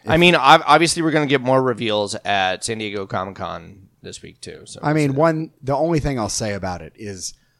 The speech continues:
Speaker 1: one point that was made in, like, a questionnaire was obviously the Hawks and Pox stories relate to each other. They're going to intersect at some point.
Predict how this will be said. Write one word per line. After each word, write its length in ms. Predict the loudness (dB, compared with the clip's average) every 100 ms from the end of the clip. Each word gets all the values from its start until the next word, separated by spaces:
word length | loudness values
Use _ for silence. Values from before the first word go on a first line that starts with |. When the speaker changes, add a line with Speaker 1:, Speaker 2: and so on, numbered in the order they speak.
| _ _
Speaker 1:
one 340 | -6 -2 -2 -2
point 280 | -2 -2 -4
that 80 |
was 160 | -6 -6
made 240 | -6 -6 -8
in, 120 | -10
like, 200 | -12 -14
a 40 |
questionnaire 880 | -18 -10 -10 -8 -12 -12 -12 -14 -16 _
was 480 | -6 -6 -6 -8 -14 -20 _ _ _
obviously 840 | 4 4 2 -2 -2 -4 -6 -8 -12
the 80 | -12
Hawks 380 | -2 0 0 -6
and 100 | -6
Pox 300 | -6 -6 -8
stories 420 | -10 -10 -10 -10
relate 320 | -8 -6 -4
to 120 | -4 -4
each 160 | 0
other. 340 | 0 2 -2 -4 _ _ _
They're 220 | -6 -4
going 280 | -2 -2 -2
to 140 | -2 -4
intersect 520 | -6 -4 -4 -4 -8
at 100 | -6
some 280 | -4 -2 -4
point. 460 | -4 -6 -6 -10